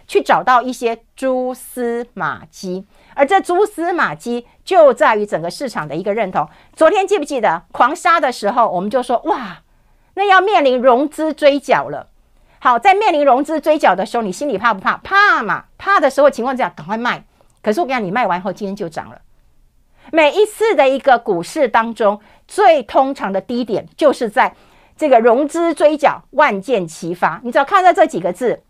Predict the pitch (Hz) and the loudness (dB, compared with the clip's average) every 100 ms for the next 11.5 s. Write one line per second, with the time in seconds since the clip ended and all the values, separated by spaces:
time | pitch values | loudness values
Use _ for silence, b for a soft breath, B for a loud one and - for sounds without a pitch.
0 | _ 330 262 277 339 190 233 277 240 214 | _ -2 2 2 2 0 0 -2 -4 -2
1 | 196 170 147 175 185 170 202 185 196 160 | -2 -4 -8 -6 -6 -4 -4 -4 -8 -10
2 | - b b - 233 240 190 208 185 175 | -12 b b -2 0 0 -2 -4 -6 -8
3 | - _ _ _ _ _ 339 370 403 - | -10 _ _ _ _ _ 4 4 2 -8
4 | 214 359 233 262 254 330 330 302 262 - | -6 -4 -2 0 0 0 0 0 0 -2
5 | 170 143 143 - 247 359 359 240 202 294 | -4 -4 -6 -4 -2 2 2 2 0 0
6 | 240 b b b 277 277 262 262 269 254 | -2 b b b 2 2 2 0 -4 -6
7 | 247 196 208 165 180 233 190 330 214 - | -6 -6 -4 -6 -2 -2 0 2 0 0
8 | 202 233 196 269 320 - B B 330 269 | 2 4 4 2 0 -2 B B 0 2
9 | 233 254 277 269 185 208 220 - 196 208 | 2 0 -2 -2 -2 0 0 0 -2 -2
10 | 120 151 277 277 180 175 220 190 170 196 | -4 0 0 0 -4 -2 -2 -2 -4 -4
11 | - 147 - 165 147 | -4 -4 -10 -10 -10